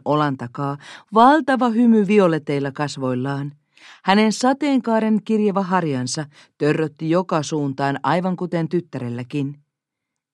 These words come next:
"Isä, sen nimi on Huiput lentää, hurlum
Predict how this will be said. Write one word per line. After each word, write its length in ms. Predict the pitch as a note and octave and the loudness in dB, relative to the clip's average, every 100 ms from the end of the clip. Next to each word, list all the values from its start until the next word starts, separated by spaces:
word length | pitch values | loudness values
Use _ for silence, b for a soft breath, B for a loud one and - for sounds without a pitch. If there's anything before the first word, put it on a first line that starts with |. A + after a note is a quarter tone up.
| - | -2
"Isä, 500 | D#4+ - F#3 C#3+ C3+ B B | 0 0 -2 -2 -4 B B
sen 240 | - F4+ E4+ | -4 0 0
nimi 320 | F4 E4+ D4 | 0 2 4
on 200 | B3+ E3+ | 2 4
Huiput 520 | G#3 A3 - D3+ - | 2 2 0 -6 -4
lentää, 500 | C3 C#3+ C3+ B2+ B2 | -2 -2 -2 -2 -2
hurlum 420 | D#3 D#3 C#3 B2 | -2 -2 -2 -2